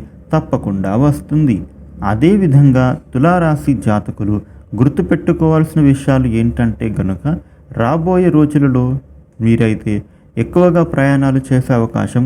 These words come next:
కనిపిస్తూ ఉంది. అది కుటుంబ పరంగా కావచ్చు,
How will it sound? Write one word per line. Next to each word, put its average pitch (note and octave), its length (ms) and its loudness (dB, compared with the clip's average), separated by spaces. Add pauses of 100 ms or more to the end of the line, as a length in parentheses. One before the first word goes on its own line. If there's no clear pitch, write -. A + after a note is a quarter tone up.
(100)
కనిపిస్తూ C3 480 -4 (120)
ఉంది. B2 220 0 (420)
అది A2+ 160 2 (200)
కుటుంబ D3 420 0
పరంగా D#3+ 340 2 (120)
కావచ్చు, C#3+ 440 0